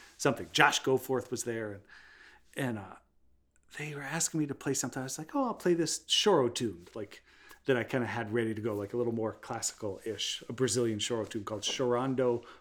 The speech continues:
Baixinho. So I pl-, I played the A part, I think. You know, it felt, it felt a little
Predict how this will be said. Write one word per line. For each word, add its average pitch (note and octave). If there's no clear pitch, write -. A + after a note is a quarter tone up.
Baixinho. G#2+
So A#2+
I B2
pl-, A#2
I -
played G#2
the G#2
A A2
part, G#2
I G#2
think. G#2
You -
know, F#2
it F2+
felt, A2
it -
felt B2+
a -
little A2